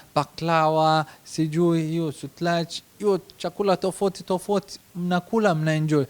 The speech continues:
Lakini kabla ya kuenjoy, kama yupo tu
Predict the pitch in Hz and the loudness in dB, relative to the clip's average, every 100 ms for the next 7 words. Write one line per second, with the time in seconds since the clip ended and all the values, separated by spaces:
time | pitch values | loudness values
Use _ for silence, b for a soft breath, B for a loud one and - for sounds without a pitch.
0 | B B 151 165 - 269 202 123 B B | B B -2 0 2 4 4 0 B B
1 | - 175 196 202 190 - 170 170 170 185 | 4 6 6 6 4 2 2 4 4 6
2 | 170 117 - b b - 202 196 175 - | 6 4 -4 b b -2 2 4 2 2
3 | 165 156 - 165 127 | 0 0 0 0 0